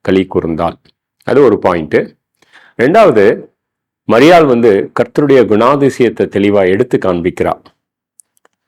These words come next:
நாற்பத்தி ஒன்பதாவது வசனத்துல, "கர்த்தர் வல்லமையானவர்."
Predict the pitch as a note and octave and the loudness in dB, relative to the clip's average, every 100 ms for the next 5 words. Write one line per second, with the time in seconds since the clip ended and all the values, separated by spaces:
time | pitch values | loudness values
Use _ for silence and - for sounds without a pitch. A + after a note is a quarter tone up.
0 | _ _ G#2 A#2+ - C3 B2 G#2+ F2+ - | _ _ -2 -2 -2 -2 0 0 -2 -8
1 | _ - - A2 A#2+ A2+ A2 G2+ F#2+ F2 | _ -14 -4 0 4 4 4 4 2 0
2 | - _ _ _ _ _ _ _ _ G2+ | -6 _ _ _ _ _ _ _ _ -6
3 | - B2 A#2+ F#2+ G2+ - _ _ - G#2+ | 0 0 0 -2 -4 -10 _ _ -6 -6
4 | - B2+ A2+ F#2+ G2+ G#2 G#2+ G2+ F#2+ F2 | 0 0 2 2 0 0 0 0 -2 -4
5 | E2+ F#2 - | -2 -4 -6